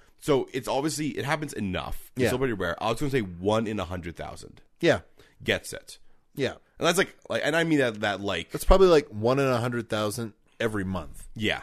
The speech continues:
Speaker 1: absolutely.
Speaker 2: Yeah.
Speaker 1: Um, <laughs> so if you're unlucky or lucky, depending on your point of view, you could get multiple times.
Speaker 2: In your life, yeah.
Speaker 1: Yeah.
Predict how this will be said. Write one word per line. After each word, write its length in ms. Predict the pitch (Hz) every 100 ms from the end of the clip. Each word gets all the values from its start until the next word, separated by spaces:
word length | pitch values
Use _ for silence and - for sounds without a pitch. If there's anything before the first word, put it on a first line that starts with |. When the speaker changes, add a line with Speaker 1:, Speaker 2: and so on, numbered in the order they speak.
| -
Speaker 1:
absolutely. 580 | 90 - 85 73 - 53
Speaker 2:
Yeah. 180 | 123 76 - - -
Speaker 1:
Um, 440 | 95 92 87 82
<laughs> 40 | -
so 140 | 143 -
if 160 | 185 160
you're 140 | 175
unlucky 640 | 156 151 147 226 220 196 -
or 180 | 117 120
lucky, 460 | 107 107 104 95 87
depending 300 | 101 110 107
on 40 |
your 80 | 101
point 220 | 98 98
of 80 | 90
view, 160 | 95 87
you 160 | 117
could 80 | 120
get 120 | 98
multiple 320 | 95 92 90 87
times. 520 | 101 98 85 - -
Speaker 2:
In 80 | 113
your 160 | 104 110
life, 360 | 139 131 -
yeah. 260 | 113 123 127 - -
Speaker 1:
Yeah. 280 | 90 110